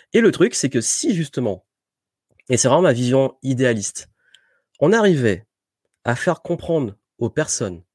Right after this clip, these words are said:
leurs vrais talents, ça commence par arrêter de toujours donner les défauts des gens, de toujours leur dire ce qui va pas. Ça, c'est une putain d'habitude qu'on a, surtout en France, <laughs> de toujours dire ce qui va pas aux gens, de parler des problèmes, de leur dire leurs défauts,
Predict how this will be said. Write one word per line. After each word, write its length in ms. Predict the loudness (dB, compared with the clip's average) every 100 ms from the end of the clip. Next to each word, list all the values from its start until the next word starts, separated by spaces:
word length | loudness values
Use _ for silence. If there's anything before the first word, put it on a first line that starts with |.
| _ _ _ -4
leurs 200 | -2 -2
vrais 260 | -2 -2
talents, 340 | 0 0 -2 -10 _ _ _ _ _ _
ça 180 | -2 0
commence 380 | 4 4 4 2
par 240 | -2 -2 -2
arrêter 400 | 0 0 0 0
de 100 | 0
toujours 420 | -4 -6 -2 0
donner 220 | 0 0
les 140 | -2
défauts 340 | -2 -4 -4 -4
des 140 | -2
gens, 160 | -2 -2
de 80 | -4
toujours 240 | -2 0
leur 100 | 2
dire 120 | 2
ce 60 | -2
qui 140 | -4
va 140 | -4 -2
pas. 180 | -2
Ça, 140 | -2 -4
c'est 160 | -6
une 100 | -10 -12 _ -2
putain 340 | 0 2 4
d'habitude 480 | 4 2 0 -2 -4
qu'on 220 | -4 0
a, 200 | 0 -2 -10 -20 _
surtout 340 | -8 -8 -6 -8
en 60 |
France, 400 | -2 0 0 -2 -2 0 2 2 4
<laughs> 500 | 2 0 -2 -4 -6
de 300 | -4 2 2
toujours 380 | 2 0 2 2
dire 140 | 2 0
ce 120 | -4
qui 140 | -6
va 120 | -6
pas 200 | -2 0
aux 120 | 0 0
gens, 240 | -4 -8 _ _ _
de 80 | -8
parler 300 | -4 -2 -2
des 100 | -4
problèmes, 560 | -6 -2 2 2 0 -6 -18 _ -6
de 100 | 0
leur 200 | 2 2
dire 180 | 2 2
leurs 160 | 0
défauts, 540 | 0 -2 -2 -4 -4